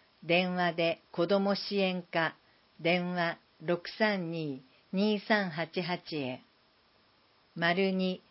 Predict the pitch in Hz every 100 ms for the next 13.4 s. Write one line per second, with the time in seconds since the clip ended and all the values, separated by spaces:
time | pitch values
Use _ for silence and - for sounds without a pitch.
0 | _ - 214 214 214 - 165 185 170 175
1 | 156 156 156 151 - 160 156 165 160 151
2 | 202 202 190 165 156 143 135 - - -
3 | _ 180 160 202 196 196 202 190 185 -
4 | 180 175 160 185 196 190 165 156 180 170
5 | 170 - 143 131 143 - - _ 208 214
6 | 202 185 147 135 185 185 185 - 190 180
7 | 175 180 175 170 151 147 131 135 - _
8 | - - 170 190 196 196 - 185 190 185
9 | 196 190 185 196 196 - 170 165 151 147
10 | 156 165 185 185 190 180 160 147 - 147
11 | 143 143 _ _ _ - - - 214 208
12 | 208 190 196 190 170 156 147 151 147 139
13 | 135 - 135